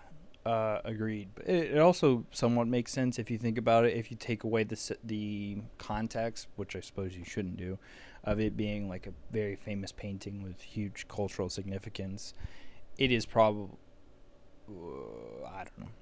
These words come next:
Actually, no, I'm not gonna continue on this 'cause it's, I don't know where it is. I was gonna say it, it would be, like, an asset of a rich person. So, like, would we, like, turn up our noses at, like, two activists that, like, find a bunch of cash that a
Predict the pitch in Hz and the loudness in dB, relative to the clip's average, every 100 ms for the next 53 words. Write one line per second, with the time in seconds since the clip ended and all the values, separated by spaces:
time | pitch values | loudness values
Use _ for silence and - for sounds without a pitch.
0 | - 110 104 - 92 92 101 - 120 104 | -8 -4 -4 -4 -6 -2 -2 0 0 0
1 | 98 90 - 98 90 92 92 90 - 147 | -4 -8 -10 -10 -8 -6 -6 -6 -2 0
2 | 160 - 151 165 156 143 127 107 120 110 | 0 6 8 10 10 10 10 8 4 2
3 | 101 - 110 120 120 135 113 120 113 104 | 0 -2 4 4 6 4 4 6 6 6
4 | 110 117 110 - - - - 127 120 120 | 2 0 -2 -4 -10 -6 6 8 8 2
5 | 120 110 107 92 98 107 - 117 - - | 4 4 2 -2 -2 0 4 6 6 2
6 | - - 113 104 104 101 - 117 - 120 | -16 -6 -2 0 0 0 0 0 2 0
7 | 117 120 113 110 107 117 117 120 117 107 | 2 4 4 4 4 2 4 4 4 2
8 | - - - - - - - 127 123 123 | -2 -18 -20 -20 -20 -8 2 6 6 6
9 | 110 107 110 110 123 113 - 113 107 110 | 4 4 4 4 2 2 0 0 2 0
10 | 107 - 123 107 110 - 113 113 - 113 | -2 0 2 4 4 2 2 2 0 -2
11 | 104 95 - 113 107 104 110 110 - 113 | 0 -2 0 2 2 2 0 0 -4 0
12 | 101 104 - - 107 101 98 | 0 0 -4 -4 -2 0 0